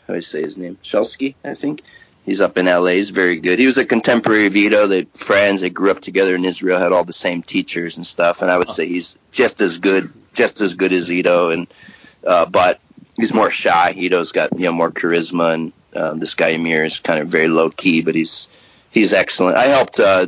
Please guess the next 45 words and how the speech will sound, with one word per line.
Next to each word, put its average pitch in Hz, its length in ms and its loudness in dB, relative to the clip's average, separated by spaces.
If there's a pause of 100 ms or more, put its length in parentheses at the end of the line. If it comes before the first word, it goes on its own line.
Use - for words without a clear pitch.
organize 87 540 0
it. 85 280 -4
I 98 100 2
didn't 90 300 -2
organize 85 460 -2
it, - 20 -20
but 80 100 -2
I, 85 220 -2
I 87 40 -2
put 90 200 -2
him 80 100 -4
in 80 120 -14
touch 80 360 -2
and 85 120 -14
helped - 260 -4
him 82 100 -4
get 80 140 -10
set 80 240 2
up 80 160 -2
with 80 100 -4
a 82 60 -4
workshop 85 540 0 (180)
out 78 160 0
in 85 80 0
India 80 400 2
where 82 140 2
he 80 80 0
did. 82 260 -2 (680)
But, 95 220 4
um, 85 340 2 (260)
you 123 60 2
know, 90 280 2 (640)
this 117 280 0
type 110 280 0
of 101 160 -4
capoeira 95 880 2
stuff - 480 -2
is, 87 220 -4
um, 78 480 -2 (560)
s-, - 180 -20
starting 143 360 0
to 110 80 2
f-, - 180 -12
filter 101 480 0
into 90 480 0